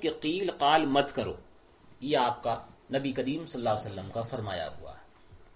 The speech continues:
قیل کا معنی ہے کہا ہوا اور قالا کے معنی ہے اس نے کہا۔ اب ایک مطلب تو اس کا یہ ہوا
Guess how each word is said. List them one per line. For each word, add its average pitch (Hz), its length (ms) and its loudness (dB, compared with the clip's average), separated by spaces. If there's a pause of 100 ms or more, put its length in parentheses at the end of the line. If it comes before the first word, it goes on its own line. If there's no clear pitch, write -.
(1200)
قیل 220 520 4
کا 226 160 2
معنی 226 380 4
ہے 240 120 2 (160)
کہا 175 340 8
ہوا 180 280 0 (1400)
اور 135 120 -2
قالا 147 440 6
کے 175 160 2
معنی 135 380 2
ہے 165 40 -2
اس 120 200 -6
نے 101 200 -10
کہا۔ 85 220 -12 (2500)
اب 151 120 2 (100)
ایک 233 240 12
مطلب 254 300 12 (100)
تو 254 60 10
اس 226 160 10
کا 220 100 10
یہ 196 220 12
ہوا 180 540 6